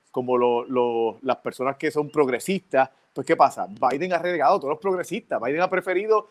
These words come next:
tener republica-, republicanos en, eh, que lo apoyen los republicanos a que los progre-, a que lo apoyen los progresistas. So, ¿qué hizo él ahí? Lo que lleva haciendo por varias semanas, que como el otro día que, que yo te mostré que él dijo que yo le gané al socialista,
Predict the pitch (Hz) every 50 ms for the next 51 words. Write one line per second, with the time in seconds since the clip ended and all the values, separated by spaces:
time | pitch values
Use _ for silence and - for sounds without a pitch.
0 | _ _ _ - 175 156 160 170 202 214 - 208 190 196 190 156 - 208 208 208
1 | 196 185 185 170 185 196 185 190 202 208 226 220 202 196 175 160 160 - 147 151
2 | 151 151 139 139 - - - - - 165 160 156 147 - 180 196 226 226 220 226
3 | 196 220 208 196 240 247 240 220 180 180 147 - 160 156 170 190 175 175 170 156
4 | - 151 143 123 147 143 - 165 180 180 _ 196 180 160 139 - - 196 - _
5 | - - - _ _ _ _ _ _ _ _ _ _ _ _ _ _ _ - -
6 | 185 170 139 - 190 208 220 - 226 208 208 196 190 185 180 175 165 135 113 -
7 | _ _ _ _ _ _ _ - 135 147 123 147 131 139 143 165 160 160 233 254
8 | 240 226 190 160 139 143 170 - 165 - 233 214 180 143 127 113 110 101 _ -
9 | - _ - 135 117 - 127 123 123 131 127 127 175 165 165 170 180 180 170 160
10 | 151 135 127 - - - 151 143 135 139 131 151 151 151 147 139 139 - _ _
11 | 135 139 139 135 - 151 151 143 147 135 131 127 139 147 147 143 120 131 127 123
12 | 117 113 - _ _ _ _ _ _ _ _ _ - 147 131 160 175 196 190 190
13 | 185 190 208 196 - 214 190 - 190 170 156 185 220 - _ - 123 98